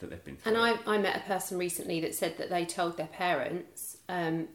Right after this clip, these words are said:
Speaker 2: and their parents just couldn't support them through it because they just didn't have the means. They just did, they just, "I just can't deal with this," they said, and that was that. And, you know, you, it, sometimes it's not as easy as just telling friends and family, because actually that can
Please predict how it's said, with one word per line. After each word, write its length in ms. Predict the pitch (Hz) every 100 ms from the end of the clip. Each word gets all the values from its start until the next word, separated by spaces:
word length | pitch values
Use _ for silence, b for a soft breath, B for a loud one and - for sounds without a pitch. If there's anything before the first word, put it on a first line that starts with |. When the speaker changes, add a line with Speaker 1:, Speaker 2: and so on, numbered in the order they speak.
| -
Speaker 2:
and 160 | 185
their 60 | 170
parents 340 | 170 185 143
just 200 | - 175
couldn't 340 | - 175 156 - - _ - - _ -
support 420 | - - 202 -
them 80 | 170
through 200 | - 208
it 120 | 170
because 240 | 175 180 170
they 100 | 156
just 200 | 165 - -
didn't 280 | 185 165 -
have 240 | 170 160 -
the 220 | 160 160 160 - _ -
means. 360 | 185 185 170 160
They 100 | 165
just 220 | 165 -
did, 120 | 156
they 140 | 180 165
just, 440 | 170 - - - -
"I 100 | 165
just 280 | 165 -
can't 300 | - 175 156
deal 160 | 165 160
with 120 | 156
this," 200 | 151 147
they 120 | 143 143
said, 280 | 151 151
and 100 | 156 165
that 120 | -
was 120 | 165
that. 260 | 180 151 170
And, 100 | 170 B B B B
you 140 | 202
know, 80 | 175
you, 220 | 170 185 - - - -
it, 200 | - -
sometimes 420 | 214 208 196 175
it's 160 | - 202
not 240 | 175 - - -
as 180 | 170
easy 300 | 160 151 147
as 80 | 143
just 220 | 147 160
telling 420 | - 165 151 151 - - _ -
friends 320 | 156 147 151
and 100 | 147
family, 380 | 156 143 143 143
because 400 | 160 170 151 - B B B -
actually 340 | 165 - 156
that 280 | 165 - -
can 360 | 156 151 147